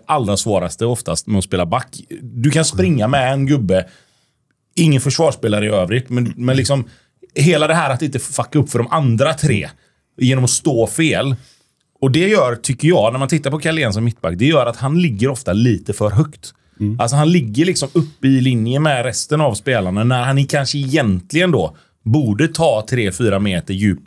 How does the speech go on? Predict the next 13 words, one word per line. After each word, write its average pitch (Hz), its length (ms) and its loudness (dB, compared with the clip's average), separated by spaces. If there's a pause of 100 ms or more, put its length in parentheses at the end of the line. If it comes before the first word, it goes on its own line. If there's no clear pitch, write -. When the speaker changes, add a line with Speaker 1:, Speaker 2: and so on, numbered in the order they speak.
(300)
Speaker 2:
Mm. 98 100 -2
Speaker 1:
för 143 260 2
att 107 140 -4
täcka 117 260 -4
upp 104 180 0
bakom 101 480 0
en, 101 180 -4
en 101 220 -6
första 117 400 -2
duell 90 360 -2
eller 98 240 -2 (360)
för 127 240 2
att 113 200 -6